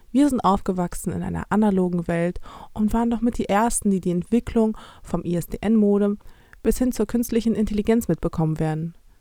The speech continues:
Doch vor allem werden wir die letzte Generation sein, deren Leben nicht von Anfang bis Ende online festgehalten wurde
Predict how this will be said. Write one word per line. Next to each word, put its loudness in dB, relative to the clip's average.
Doch 4
vor 0
allem 2
werden 4
wir 4
die -4
letzte 0
Generation 0
sein, -4
deren 2
Leben 2
nicht 0
von -2
Anfang -4
bis -6
Ende -2
online -2
festgehalten -2
wurde 0